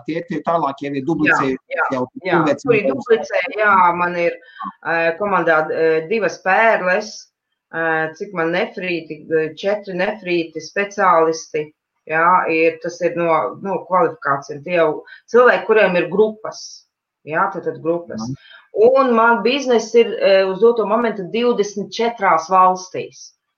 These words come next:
Speaker 1: Divdesmit četrās.
Speaker 2: Ē, divdesmit četrās. Viena
Speaker 1: Mhm.
Speaker 2: ekskluzīvā valsts ir Peru.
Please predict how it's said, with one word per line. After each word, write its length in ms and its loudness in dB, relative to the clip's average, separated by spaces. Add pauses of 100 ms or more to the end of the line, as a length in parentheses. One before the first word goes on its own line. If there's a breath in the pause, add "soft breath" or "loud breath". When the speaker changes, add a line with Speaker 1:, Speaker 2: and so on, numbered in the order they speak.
(460)
Speaker 1:
Divdesmit 420 -4
četrās. 380 4
Speaker 2:
Ē, 160 -2 (460)
divdesmit 460 2
četrās. 560 0
Viena 300 2
Speaker 1:
Mhm. 100 0
Speaker 2:
ekskluzīvā 680 -2
valsts 420 2
ir 160 -2
Peru. 560 -2